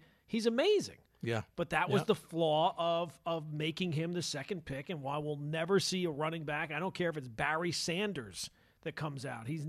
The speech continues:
Speaker 1: no running back is ever gonna go two in the draft again because it's very rare you sign anybody, any of those running backs, to second contracts.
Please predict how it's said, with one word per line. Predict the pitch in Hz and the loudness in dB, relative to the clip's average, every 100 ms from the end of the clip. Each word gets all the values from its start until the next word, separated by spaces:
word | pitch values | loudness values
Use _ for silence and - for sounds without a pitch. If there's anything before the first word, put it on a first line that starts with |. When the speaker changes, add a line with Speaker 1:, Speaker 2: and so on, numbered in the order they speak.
| 147 | -4
Speaker 1:
no | 165 190 220 226 | 0 6 6 6
running | 208 208 185 | 6 6 4
back | 156 151 160 | 0 -2 -4
is | 135 - | -6 -2
ever | 185 190 190 | -2 2 2
gonna | 175 175 170 | 2 2 2
go | 165 156 | 0 0
two | - 196 190 | -2 -2 -2
in | |
the | 160 | -2
draft | 131 147 160 156 | -2 -2 -2 -4
again | 151 165 214 | -6 -4 -4
because | 208 160 165 160 147 - _ _ - | -4 -2 -2 -2 -4 -10 _ _ -10
it's | 165 135 | -8 -2
very | 139 190 190 | 2 2 4
rare | 165 160 220 202 | 2 2 2 0
you | 160 151 | 0 -2
sign | - 165 156 | -2 -4 -4
anybody, | 190 277 240 143 123 147 | -2 0 2 2 2 -4
any | 247 | -2
of | 233 | -2
those | 147 | -2
running | 123 139 127 | -2 -6 -4
backs, | 139 151 - | -6 -6 -6
to | 156 | -4
second | 180 170 156 | -2 -2 0
contracts. | 175 440 - - - - | 2 2 -2 -8 -12 -16